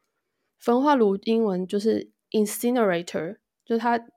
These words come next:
它的原文是用incinerator，I N C I N E R A T O R，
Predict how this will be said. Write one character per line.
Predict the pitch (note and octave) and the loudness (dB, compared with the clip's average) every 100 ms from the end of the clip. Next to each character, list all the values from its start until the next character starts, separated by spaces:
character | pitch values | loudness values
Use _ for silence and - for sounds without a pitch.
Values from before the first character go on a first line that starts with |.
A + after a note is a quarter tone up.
| _ | _
它 | - B3+ | 2 2
的 | |
原 | F#3+ F3+ | 2 -2
文 | F3+ F3+ | -2 -2
是 | G#3+ | 0
用 | G#3 | 0
incinerator，I | F#3+ F3 A3 G#3+ F3 D3+ - - _ - - _ - G#3+ G#3+ | 0 -2 -2 -2 -2 -6 -10 -16 _ -20 -20 _ -6 -2 0
N | A3 G#3+ A3+ | 0 0 -2
C | A#3 - A3 G#3 G#3+ A#3 _ _ _ | -6 -8 -6 -6 -8 -10 _ _ _
I | A3 G#3 | -4 -2
N | G#3+ G#3 G3 G#3 - | 0 0 0 -4 -6
E | G#3 G#3 | -6 -4
R | - G#3+ F#3 - | 0 2 2 -4
A | F#3 F#3 | -6 -6
T | F#3+ - F#3+ | -8 -8 -4
O | F#3 | -2
R， | - - | -2 -4